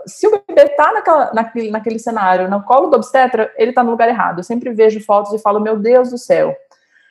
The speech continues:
é, esse bebê tem que tá com a mãe. O que que ele tá fazendo no colo do obstetra?" Não é o troféu do obstetra, né? Então, acho que a gente tem que tá muito atento a isso. E não é por maldade que às vezes fazem,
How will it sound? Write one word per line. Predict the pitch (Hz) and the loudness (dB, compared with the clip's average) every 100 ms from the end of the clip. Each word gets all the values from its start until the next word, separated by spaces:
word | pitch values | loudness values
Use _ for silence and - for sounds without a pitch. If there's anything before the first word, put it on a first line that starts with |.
| _ _ | _ _
é, | 180 180 180 175 165 165 170 - | -4 2 4 4 2 -2 -4 -6
esse | 190 196 | -2 0
bebê | 196 220 | 2 2
tem | 240 | 2
que | 254 | 0
tá | 247 | 0
com | 269 | -2
a | |
mãe. | 254 208 202 | -2 -2 -4
O | |
que | 202 | -8
que | - | -8
ele | 247 | -4
tá | 226 | -2
fazendo | 208 190 | -2 -4
no | 185 | -2
colo | 185 175 | -2 -2
do | |
obstetra?" | 175 - 170 151 | -6 -4 -4 -2
Não | 190 | -2
é | 240 | -2
o | 285 | -2
troféu | 277 196 | -2 -2
do | 175 | -2
obstetra, | 165 - 165 - 175 170 _ _ _ | -4 -8 -10 -10 -14 -16 _ _ _
né? | 185 170 - _ _ _ _ _ _ 170 | -10 -10 -10 _ _ _ _ _ _ -8
Então, | 170 | -4
acho | 175 - | -4 -4
que | |
a | 170 | -6
gente | 170 | -4
tem | 190 | -4
que | 196 | -4
tá | 196 196 | -2 0
muito | 196 240 | 0 0
atento | 254 226 226 254 | -2 -2 -2 -2
a | |
isso. | 233 214 - - | -2 -6 -10 -12
E | 196 208 | -8 -6
não | 214 233 | -4 -2
é | 311 | -2
por | 370 294 | 0 0
maldade | 240 214 185 170 165 | 0 -2 -4 -4 -6
que | 185 | -4
às | |
vezes | 175 175 175 | -4 -4 -6
fazem, | - 165 156 156 160 | -8 -8 -10 -14 -18